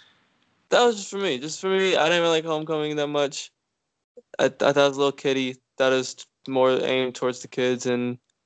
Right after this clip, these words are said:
I, I, you know, I thought the comedy in Homecoming worked a little bit better than this movie. Um, and the story of Homecoming is just, I don't know. I see what they're trying to do, though. They're trying to,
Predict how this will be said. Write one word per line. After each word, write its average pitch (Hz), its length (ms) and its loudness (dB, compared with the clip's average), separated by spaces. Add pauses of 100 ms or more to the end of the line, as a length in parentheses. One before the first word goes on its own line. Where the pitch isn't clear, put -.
(140)
I, 180 240 6
I, 180 100 -2
you 185 140 -6
know, 165 100 -2
I 151 120 2
thought 185 200 0
the 160 80 -2
comedy 160 400 -2
in 139 100 -2
Homecoming 135 400 -4
worked 123 240 -2
a 135 40 -6
little 123 120 -2
bit 123 180 -4
better 123 280 4
than 117 180 -4
this 123 240 -4
movie. 117 480 -4 (120)
Um, 120 480 -2 (440)
and 135 140 4
the 131 40 6
story 131 640 4
of 135 160 -8
Homecoming 117 540 -4
is 123 140 -4
just, 127 300 -6 (320)
I - 60 -14 (800)
don't - 220 0
know. - 160 -4 (1120)
I 160 60 4
see 156 160 2
what 160 80 4
they're 135 80 0
trying 127 240 2
to 113 80 -2
do, 113 160 -2
though. 110 240 -10 (400)
They're - 120 -12
trying 123 240 0
to, 123 200 -2